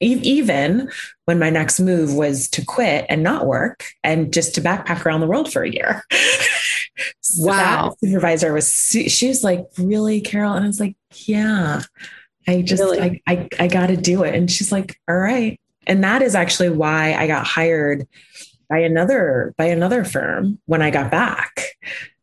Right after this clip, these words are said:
Speaker 1: He said, he's like, we, I think it was maybe, like, we were, like, a week or so in. And he said, "You know, one of the major reasons I hired you was because you took a year off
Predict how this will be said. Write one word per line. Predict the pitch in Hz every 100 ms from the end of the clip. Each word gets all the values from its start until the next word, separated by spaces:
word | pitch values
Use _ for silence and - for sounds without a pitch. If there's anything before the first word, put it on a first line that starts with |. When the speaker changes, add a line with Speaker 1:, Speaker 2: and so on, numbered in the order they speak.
| -
Speaker 1:
He | - - 185 175 165 151 - -
said, | - 170 151 143
he's | 135 - -
like, | 170 160 127 - _ _ _ _ _ -
we, | 151 147 185 185 185 -
I | 262
think | 415
it |
was | 294
maybe, | 175 160
like, | 151 143
we |
were, | 151
like, | 147 139
a |
week | 139 147
or | 151
so | - 139
in. | 139 135 131 127 - - - - - - _ -
And | 190
he | 196
said, | 185 196 160
"You | 180
know, | 170 165
one | 160 160 180
of | 240
the | 214
major | 165 156 160 151
reasons | 156 156 147
I |
hired | 139 - 180 165 139 131
you | - - - 156 _ _ _
was | 143 147 151 139
because | 156 - 143
you | 147
took | 165 151
a | 143
year | 135 131
off | - - - - -